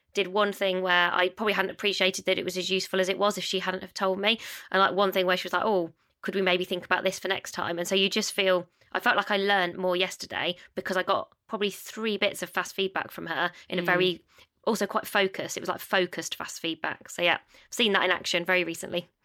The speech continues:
Speaker 2: My third one, uh, I don't think you'll
Speaker 1: Oh,
Speaker 2: like,
Speaker 1: yeah.
Speaker 2: but <laughs> 'cause you'll
Speaker 1: That's
Speaker 2: be like,
Speaker 1: all right, I'd have to do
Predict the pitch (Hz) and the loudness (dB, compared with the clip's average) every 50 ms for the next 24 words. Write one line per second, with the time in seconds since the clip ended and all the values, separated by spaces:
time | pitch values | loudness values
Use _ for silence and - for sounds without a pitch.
0 | _ _ _ _ _ _ _ _ 220 214 214 214 - 254 233 220 220 175 165 165 | _ _ _ _ _ _ _ _ -2 -2 -2 0 2 2 4 4 4 2 2 2
1 | 165 175 185 - - 165 170 170 160 143 170 175 156 156 147 143 151 - 185 180 | 2 0 -2 -4 -2 0 2 2 2 2 2 0 0 0 0 2 2 4 4 4
2 | 180 180 175 175 185 190 214 190 165 160 226 294 277 220 - - - - - - | 4 4 2 2 0 0 0 2 2 2 2 0 -2 -6 -8 -12 -14 -14 -14 -10
3 | - 247 233 - 233 226 - 185 214 - 202 180 185 190 170 165 165 160 160 156 | -8 -8 -8 -6 -8 -6 -4 -4 -2 0 2 2 4 4 4 4 4 4 4 2
4 | 156 151 202 | 4 4 2